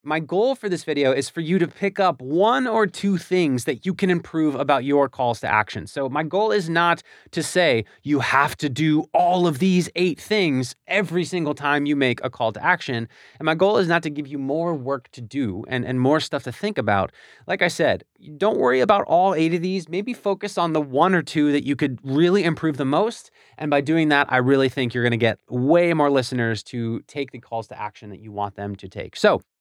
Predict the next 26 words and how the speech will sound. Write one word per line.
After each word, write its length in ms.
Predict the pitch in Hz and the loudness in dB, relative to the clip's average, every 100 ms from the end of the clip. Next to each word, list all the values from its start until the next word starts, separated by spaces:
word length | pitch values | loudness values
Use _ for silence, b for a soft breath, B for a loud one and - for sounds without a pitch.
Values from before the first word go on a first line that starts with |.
| _ 139 | _ 0
let's 280 | 190 208 | 0 0
dive 260 | 196 170 147 | -2 0 0
in. 200 | 139 110 | -2 0
What 140 | 156 | 0
are 80 | 226 | 0
the 160 | 233 220 | -2 -4
eight 240 | 180 196 143 | -2 -4 0
reasons 480 | 147 131 110 131 | -2 0 -4 -4
why 160 | 131 143 | 0 0
listeners 560 | 143 208 - 135 131 113 | 0 0 0 0 0 0
will 240 | 139 135 | 0 0
actually 420 | 135 143 - 165 | -4 -6 -4 -2
do 400 | 156 120 147 156 160 | -2 -2 -2 0 0
a 100 | 147 | -4
call 300 | 143 123 117 | -4 -2 -2
to 160 | - 104 | -2 -4
action? 320 | 101 - - | -4 -6 -8
Well, 220 | 147 175 | -2 0
reason 300 | 175 208 240 | 2 0 0
number 180 | 233 233 | -2 0
one, 300 | 170 175 202 | 2 2 0
I've 140 | 151 | -2
kind 260 | - 131 151 | -4 -8 -6
of 80 | 131 | -4
already 340 | 123 127 147 | 0 2 2
mentioned. 400 | 170 185 - - | 0 0 -4 -16